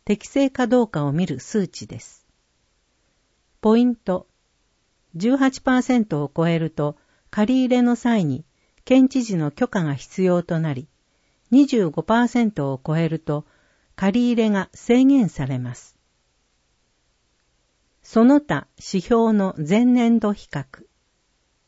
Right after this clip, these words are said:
主な財政指標。資産形成度。子どもたちの世代に残る資産はどのくらいあるか。市民一人当たりの資産額。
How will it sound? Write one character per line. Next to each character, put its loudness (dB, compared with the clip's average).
主 4
な 0
財 2
政 0
指 -6
標。 -10
資 -4
産 2
形 0
成 -4
度。 -16
子 0
ど 2
も 4
た 0
ち -4
の 0
世 -2
代 0
に 0
残 -4
る -8
資 -4
産 -2
は -8
ど 0
の 6
く -6
ら -2
い -6
あ -4
る -6
か。 -18
市 2
民 6
一 0
人 2
当 -2
た -4
り -2
の -2
資 -8
産 -2
額。 -8